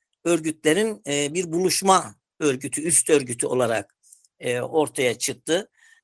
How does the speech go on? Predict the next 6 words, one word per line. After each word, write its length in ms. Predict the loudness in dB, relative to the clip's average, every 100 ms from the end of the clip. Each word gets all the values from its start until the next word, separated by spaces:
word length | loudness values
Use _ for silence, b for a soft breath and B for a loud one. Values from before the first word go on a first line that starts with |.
| -4
E, 320 | 0 2 2
önceleri 560 | 2 2 4 4 4 0
Türkiye 360 | -6 0 2
Sakatlar 760 | 4 4 2 4 4 4 0 -8 _ _ _
Konfederasyonu 920 | -4 -2 0 2 2 4 2 0 -2 -4
bünyesinde 760 | -4 -2 0 -2 0 0